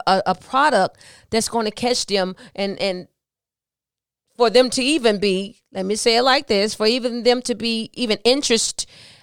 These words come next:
in what it is that you're saying, you gotta sell a product. What is your product? Your product is Jesus. Your product is the kingdom of God. Your product is speaking and preaching the gospel. But your delivery of it, your personality, and how the people are perceiving you,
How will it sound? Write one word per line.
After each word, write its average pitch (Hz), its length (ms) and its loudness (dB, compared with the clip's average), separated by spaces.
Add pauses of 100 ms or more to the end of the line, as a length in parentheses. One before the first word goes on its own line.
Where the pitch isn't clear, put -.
(120)
in 202 200 0
what 226 140 4
it 226 80 6
is 226 140 2
that 202 220 -2
you're 196 80 -2
saying, 233 400 2
you 269 80 -2
gotta 247 240 -2
sell 254 280 0
a 254 60 0
product. 269 400 -2
What 285 140 0
is 269 100 -6
your 277 80 -2
product? 262 320 0
Your 254 80 0
product 294 380 -2
is 277 100 -6
Jesus. 285 460 -2
Your 254 100 -2
product 285 300 0
is 226 100 -12
the 262 140 -6
kingdom 277 340 -4
of 254 80 -2
God. 277 340 2
Your 254 120 0
product 294 420 0 (220)
is 254 120 -6
speaking 302 480 -4
and 247 160 -2
preaching 294 340 -4
the 262 60 2
gospel. 254 840 2 (1300)
But 262 160 2
your 277 100 4
delivery 277 600 4
of 202 160 0
it, - 300 -8
your 247 140 2
personality, 277 880 0
and 202 80 -4
how 269 160 0
the 320 80 -2
people 277 280 -6
are 240 60 -6
perceiving 302 560 -4
you, 226 240 0